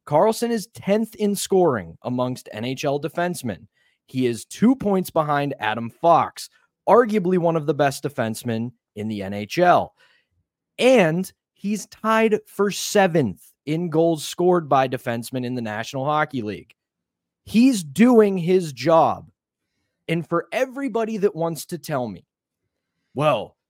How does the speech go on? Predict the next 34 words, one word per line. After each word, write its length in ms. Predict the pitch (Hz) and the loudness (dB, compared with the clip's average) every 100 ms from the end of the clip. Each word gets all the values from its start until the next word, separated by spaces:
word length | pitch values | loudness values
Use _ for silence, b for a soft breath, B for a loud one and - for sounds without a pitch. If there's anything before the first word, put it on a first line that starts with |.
| _ _ | _ _
that 120 | 120 | -10
you 160 | 120 165 | -6 0
didn't 180 | 208 127 | 0 0
need 160 | 127 | -4
that 180 | 110 107 | -6 -6
ten 220 | - 131 | -6 -6
million 260 | 120 117 113 | -4 -4 -4
dollar 280 | 117 113 90 | -2 -2 -4
cap 320 | 120 139 - | -4 -4 -4
hit 200 | 117 101 | -8 -8
for 160 | 120 107 | -8 -8
a 40 | |
defenseman 560 | 101 - 120 113 117 113 | -8 -6 -6 -6 -8 -6
in 140 | 110 | -6
his 280 | 110 104 - | -8 -10 -6
thirties, 500 | 123 196 139 127 139 b b | 0 0 0 -2 -4 b b
you 140 | 196 | -2
could 160 | - 165 | 0 0
have 140 | 107 | 0
used 220 | 117 139 | -2 0
that 180 | 165 160 | 4 4
money 220 | 180 196 | 4 0
more 240 | 208 208 208 | 0 0 4
wisely." 560 | 226 233 185 123 90 | 4 4 2 -2 -6
And 100 | 92 | -6
I 120 | 101 117 | -6 -4
understand 580 | 196 226 - 233 233 | -2 -2 0 0 0
Kyle 240 | 214 214 214 | 4 4 4
Dubas 340 | 202 202 202 | 2 2 0
is 80 | 180 | 0
a 60 | 165 | 0
different 320 | 170 190 180 | -2 -2 -2
general 300 | 185 185 185 | 0 0 0
manager, 520 | 196 185 143 117 110 | 2 0 -2 -2 -4